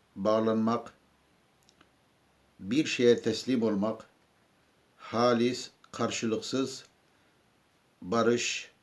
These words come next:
selamet ve esenlik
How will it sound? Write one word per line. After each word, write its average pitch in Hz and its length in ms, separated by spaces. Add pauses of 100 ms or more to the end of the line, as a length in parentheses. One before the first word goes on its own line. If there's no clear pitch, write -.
(460)
selamet 120 800 (440)
ve 123 300 (100)
esenlik 123 600